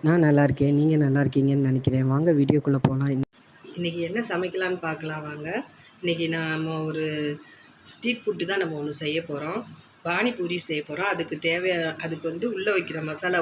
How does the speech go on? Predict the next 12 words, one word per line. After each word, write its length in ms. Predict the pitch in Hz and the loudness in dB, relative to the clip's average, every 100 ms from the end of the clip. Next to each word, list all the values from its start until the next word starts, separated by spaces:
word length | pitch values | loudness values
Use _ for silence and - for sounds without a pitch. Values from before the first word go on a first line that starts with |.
| 160 | 0
உருளைக்கிழங்கு 440 | 180 214 180 156 147 | 0 0 -2 -4 -6
மசாலா 320 | 156 151 202 269 - - - 175 | -4 -2 -2 -4 -10 -20 -8 -2
முத 220 | 175 196 | 0 2
ரெடி 180 | 170 196 185 | 2 2 2
பண்ண 140 | 170 - | 0 -2
போறோம். 260 | 147 190 285 - - | -4 -2 -4 -8 -8
அதுக்கு 240 | 156 156 151 170 | -6 -6 -2 0
தேவையான 400 | 185 202 180 160 160 | 2 0 0 -2 -4
பொருள் 220 | 151 180 269 - - - - - - - - - | -4 -4 -6 -8 -20 -20 -20 -20 -20 -20 -16 -12
பச்சை 260 | 156 220 208 | -6 -4 -2
பட்டாணி, 400 | 180 156 151 190 240 - - - - - - - - - - - | -4 -4 -4 -4 -6 -12 -20 -20 -20 -20 -20 -20 -20 -20 -10 -4
காஞ்ச 260 | 190 226 | 0 0